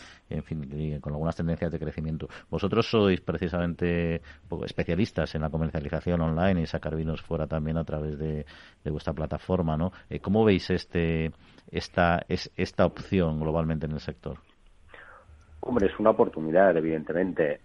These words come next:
Speaker 2: De todas formas, siempre se lleva oyendo hablar mucho tiempo de, de la venta online y, bueno, esto va a ser una oportunidad para implantarse, que se implante más rápidamente, ¿no? Pero, pero bueno, es,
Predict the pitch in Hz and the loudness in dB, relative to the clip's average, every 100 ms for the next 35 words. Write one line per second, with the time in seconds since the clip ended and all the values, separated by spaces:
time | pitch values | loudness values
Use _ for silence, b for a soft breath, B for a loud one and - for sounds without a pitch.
0 | - 73 76 78 85 104 - 104 104 - | -18 -18 -14 -10 -2 0 2 6 6 6
1 | 113 95 98 98 98 95 - 92 110 - | 0 4 6 8 6 2 -2 -2 -2 0
2 | 113 110 117 110 110 110 110 113 110 104 | 2 6 6 6 6 4 2 0 2 2
3 | 101 104 95 98 - - 104 98 - 87 | 4 4 2 -6 -14 -6 -4 -4 0 2
4 | 85 85 85 82 - b b b _ 90 | 2 0 -2 -4 -10 b b b _ 6
5 | 87 85 87 87 85 98 95 107 - _ | 6 6 4 4 8 8 6 2 -8 _
6 | - - - 87 78 73 73 73 73 73 | -20 -20 -16 -10 -8 -6 -4 -4 -4 -4
7 | 73 90 95 101 - - 73 80 113 - | -2 2 2 -2 -10 -12 -12 -6 -2 4
8 | 104 110 104 101 98 98 95 101 - 104 | 4 6 4 6 4 4 4 6 6 4
9 | 95 82 78 98 - 80 78 78 78 - | 6 4 8 6 6 -2 -2 -2 -4 -10
10 | _ _ _ 107 110 98 107 110 101 92 | _ _ _ 0 2 4 4 8 8 8
11 | 92 87 78 80 78 73 90 b b b | 6 4 0 -2 -6 -8 -10 b b b
12 | b _ 95 87 82 82 80 80 78 82 | b _ 0 2 2 2 0 0 0 0
13 | 82 76 80 | 2 0 -4